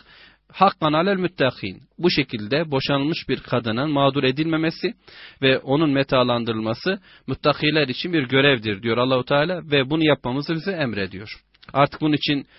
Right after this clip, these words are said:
Rabbimizin sözü tamamdır. Mesele ayan beyan ortaya çıkmıştır, anlaşılmıştır, konu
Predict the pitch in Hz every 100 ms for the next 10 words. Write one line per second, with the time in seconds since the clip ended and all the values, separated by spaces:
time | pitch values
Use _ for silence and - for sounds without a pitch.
0 | - _ _ _ 127 135 135 131 143 -
1 | 127 123 - 117 131 147 185 - _ _
2 | _ 127 - 139 120 104 131 143 123 120
3 | 110 - 120 - - 156 - 180 185 -
4 | _ - 139 151 - 165 170 - 165 160
5 | - 143 139